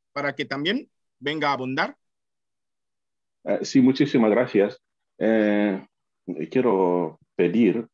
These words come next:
Speaker 2: con el corazón en la mano, que sepamos que realmente hemos de saber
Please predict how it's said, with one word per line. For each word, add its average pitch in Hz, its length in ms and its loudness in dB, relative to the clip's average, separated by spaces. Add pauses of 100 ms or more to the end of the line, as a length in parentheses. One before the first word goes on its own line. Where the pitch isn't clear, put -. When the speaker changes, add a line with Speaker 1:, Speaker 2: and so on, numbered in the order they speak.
(100)
Speaker 2:
con 80 160 -4
el 78 80 -6
corazón 76 360 -4
en 73 40 -4
la 73 80 -2
mano, 78 400 -4 (920)
que 85 680 0 (1400)
sepamos 98 720 -2 (2500)
que 87 120 0
realmente 101 420 0
hemos 104 220 0
de - 80 -4
saber 90 500 -2